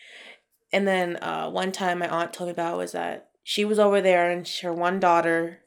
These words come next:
was born, and it was middle of the night, and all of a sudden, all of her toys that are motion sensor just start going off all at once.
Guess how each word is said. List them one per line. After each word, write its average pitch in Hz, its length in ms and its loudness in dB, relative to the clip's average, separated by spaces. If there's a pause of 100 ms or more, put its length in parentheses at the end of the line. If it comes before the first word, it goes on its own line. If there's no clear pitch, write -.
(160)
was 180 120 -6
born, 160 400 0 (880)
and 185 180 2
it 170 40 0
was 170 140 0
middle 180 200 4
of 214 60 6
the 220 80 6
night, 175 260 4
and 175 80 -6
all 175 120 2
of 185 40 -4
a 190 60 -2
sudden, 185 380 -2
all 170 180 0
of 180 140 -6
her 180 120 -6
toys 165 440 -2
that 170 120 -6
are 165 100 -4
motion 180 400 0
sensor 220 380 2
just - 140 -10
start - 200 -6
going 165 220 -2
off 160 200 -8
all 170 140 -4
at - 80 -10
once. - 360 -12